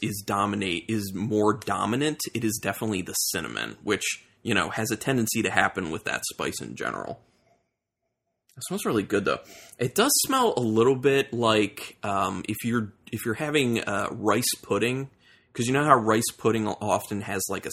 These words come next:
cinnamon flavor to it, and it's creamy, and it's got rice in it, obviously, and it's got vanilla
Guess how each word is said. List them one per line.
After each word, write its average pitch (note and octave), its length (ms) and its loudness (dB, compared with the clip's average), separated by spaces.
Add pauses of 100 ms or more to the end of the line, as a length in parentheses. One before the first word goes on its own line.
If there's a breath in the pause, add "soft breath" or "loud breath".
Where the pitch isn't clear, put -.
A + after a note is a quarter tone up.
(160)
cinnamon G2 540 -2 (160)
flavor G2+ 340 -2 (120)
to A2 160 2
it, G#2 140 -2 (280 loud breath)
and G#2+ 100 -4
it's - 140 -4
creamy, A#2 460 2
and G#2 80 0
it's F#2 120 -4
got - 200 -8
rice G2+ 280 0
in G2+ 100 -2
it, G2 120 -2
obviously, G2 500 -2
and E2 80 -6
it's - 120 -8
got - 220 -4
vanilla G2+ 380 -2